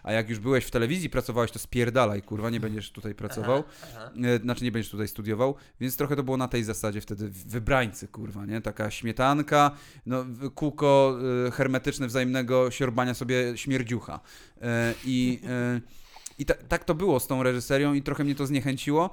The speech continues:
Speaker 2: Mhm.
Speaker 1: No i na to prawo poszedłem, e, rzeczywiście, no, trochę asekuracyjnie na zasadzie, no ja pierdolę,
Speaker 2: Okej.
Speaker 1: no to zostanę tym prawnikiem, będę tym prawnikiem w Siemianowicach,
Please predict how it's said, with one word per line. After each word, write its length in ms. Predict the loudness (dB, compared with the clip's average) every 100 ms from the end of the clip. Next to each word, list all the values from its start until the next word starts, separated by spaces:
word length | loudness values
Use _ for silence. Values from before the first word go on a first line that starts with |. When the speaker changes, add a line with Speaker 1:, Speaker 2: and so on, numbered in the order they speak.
| -6
Speaker 2:
Mhm. 180 | -12 -4
Speaker 1:
No 80 | 0
i 40 |
na 100 | 0
to 100 | 2
prawo 240 | 4 4
poszedłem, 480 | 4 0 2 2 0 0 0
e, 40 |
rzeczywiście, 400 | -2 -6 -4 -2
no, 80 | 0
trochę 240 | 0 0 -2
asekuracyjnie 680 | -2 -2 0 0 0 0 0
na 120 | -2
zasadzie, 300 | 0 0 2
no 100 | 0
ja 80 | 0
pierdolę, 340 | -2 2 2
Speaker 2:
Okej. 60 | 2
Speaker 1:
no 60 | -2 -8 -18
to 100 | -8
zostanę 340 | -4 2 2 2
tym 120 | -2
prawnikiem, 460 | -2 -2 -2 -4
będę 200 | -4 -4
tym 160 | -4 -6
prawnikiem 380 | -2 -2 -2 -6
w 40 |
Siemianowicach, 600 | -4 -4 -2 -4 -2 -2